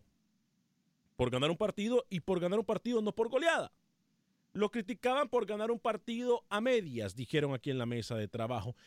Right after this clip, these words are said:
Escupieron hacia arriba, eh, vinieron a decir que sus equipos pasarían muy por encima de los rivales porque no eran absolutamente nada. Me refiero al señor Camilo Velázquez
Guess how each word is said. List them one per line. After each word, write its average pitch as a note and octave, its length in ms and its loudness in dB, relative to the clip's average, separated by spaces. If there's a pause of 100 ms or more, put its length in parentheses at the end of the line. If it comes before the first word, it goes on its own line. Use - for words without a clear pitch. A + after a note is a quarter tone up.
(140)
Escupieron G3+ 720 0
hacia F3 240 0
arriba, G3+ 800 2 (280)
eh, D#3+ 160 0
vinieron G3+ 520 2
a F#3+ 60 4
decir F#3+ 340 -2
que F3+ 160 0
sus D3+ 160 -4
equipos F#3+ 400 0
pasarían F3+ 560 4
muy A3+ 500 8
por D3 240 4
encima E3+ 540 -2
de D#3 80 0
los D#3 120 0
rivales E3+ 680 2 (320)
porque D#3 280 0
no E3 140 2
eran F3 160 2
absolutamente D#3+ 800 0
nada. G3 500 4 (380)
Me C3 140 2
refiero E3 340 0
al D#3 60 -4
señor D3 280 -2
Camilo D3 360 0
Velázquez F#3+ 760 0